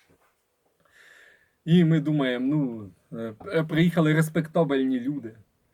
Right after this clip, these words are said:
Ми думаємо, ну, класно, коротше. А то К М Б проходив, якісь бомжатні, Ізмаїл, якась бомжатня,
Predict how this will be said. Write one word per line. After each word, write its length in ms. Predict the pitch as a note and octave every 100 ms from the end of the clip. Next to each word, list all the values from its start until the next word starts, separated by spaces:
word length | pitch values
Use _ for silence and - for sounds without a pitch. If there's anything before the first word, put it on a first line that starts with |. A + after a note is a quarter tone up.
| _ -
Ми 140 | C3
думаємо, 420 | B2+ C3+ B2 A#2 B2+
ну, 180 | C#3+ C3+ _
класно, 560 | - A#2+ C#3+ D#3 - -
коротше. 480 | A2+ A2 G2+ A2 G2+ _ _
А 100 | -
то 240 | B2+ D#3 B2+ -
К 100 | -
М 160 | C#3 C3+
Б 140 | A#2+
проходив, 520 | - B2 - D#3 B2+
якісь 240 | A#2+ - B2
бомжатні, 800 | B2+ C#3 B2 D#3+ D#3 C3+ A2+ G2+
Ізмаїл, 640 | - B2+ C#3 C3+ D#3 D3+ A#2+ _ -
якась 340 | C#3 D#3 C3
бомжатня, 880 | A2 D3 D3+ C3 B2 E3 D#3 A#2